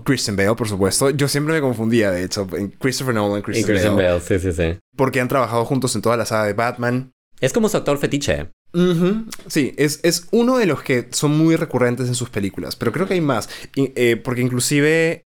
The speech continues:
Speaker 1: Michael Caine,
Speaker 2: Mm.
Speaker 1: que también está en Interstellar,
Speaker 2: Ujú.
Speaker 1: también está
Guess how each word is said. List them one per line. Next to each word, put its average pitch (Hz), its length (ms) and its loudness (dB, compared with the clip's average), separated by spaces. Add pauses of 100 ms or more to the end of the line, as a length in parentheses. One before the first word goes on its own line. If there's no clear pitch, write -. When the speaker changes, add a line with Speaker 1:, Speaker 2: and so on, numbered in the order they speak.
(140)
Speaker 1:
Michael 123 320 0
Caine, 143 500 -2
Speaker 2:
Mm. 120 560 -6
Speaker 1:
que 127 100 0
también 110 320 2
está 170 180 0
en 156 40 2
Interstellar, 120 520 0
Speaker 2:
Ujú. 143 80 -2
Speaker 1:
también 123 420 0
está 110 420 -2